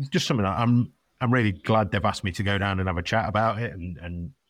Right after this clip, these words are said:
and I couldn't think of a better group of people to go down and start and to try and help out and try and show them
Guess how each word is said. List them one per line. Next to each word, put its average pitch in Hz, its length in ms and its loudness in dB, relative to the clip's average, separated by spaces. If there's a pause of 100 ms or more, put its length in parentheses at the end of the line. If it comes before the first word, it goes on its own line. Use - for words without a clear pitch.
(140)
and 87 380 -8
I 90 80 -4
couldn't 95 240 -2
think 95 180 -2
of - 60 -4
a 98 60 0
better 87 200 0
group 85 240 0
of - 80 -20
people 87 340 -2
to - 100 -10
go 90 120 -2
down 90 200 -2
and 87 120 -2
start 87 360 -4
and 78 200 -6
to - 80 -14
try 87 220 -2
and 82 100 -4
help 85 280 -2
out 90 200 -2
and 90 80 -10
try 92 160 -6
and 85 100 -4
show 90 220 -8
them 85 300 -8